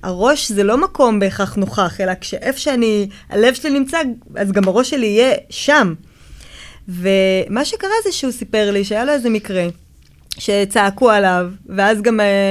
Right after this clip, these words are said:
לא גיבו אותו. וזה פשוט היה לו טריגר למלא מקומות פעם שלא גיבו אותו. והוא ממש נעצב מזה, הוא ממש נזכר בילד שהוא היה, שלא גיבו אותו ואיך הוא הרגיש. והוא התחיל לבכות.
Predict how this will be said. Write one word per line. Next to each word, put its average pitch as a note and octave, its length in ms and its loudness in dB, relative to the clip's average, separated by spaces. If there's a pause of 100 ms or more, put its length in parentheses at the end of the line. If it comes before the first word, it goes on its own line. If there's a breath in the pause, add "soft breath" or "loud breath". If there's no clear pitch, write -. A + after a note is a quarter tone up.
(180)
לא G#3+ 100 6
גיבו G#3+ 340 4
אותו. F#3+ 380 0 (520 loud breath)
וזה F#3 140 -6
פשוט C#4 300 -4
היה C4+ 120 2
לו C#4 100 4
טריגר C4 480 0
למלא G#3 520 2
מקומות A3+ 420 2 (120)
פעם A3 240 2
שלא G3+ 240 0
גיבו F#3+ 320 0
אותו. F3 320 -4 (800 loud breath)
והוא F3+ 140 -4
ממש F3 500 -2
נעצב A#3+ 420 2 (180)
מזה, G#3 260 0 (100)
הוא G3+ 140 -6
ממש D#4 360 -2
נזכר E4+ 260 -4 (140)
בילד B3+ 420 2
שהוא A#3 380 6
היה, A#3+ 300 4
שלא A#3+ 220 2
גיבו A#3 300 4
אותו C4 240 2
ואיך G#3+ 180 -4
הוא B3+ 100 0
הרגיש. F#3 540 -6 (1120 loud breath)
והוא G#3 120 -2
התחיל G3+ 400 -8
לבכות. A4+ 600 -10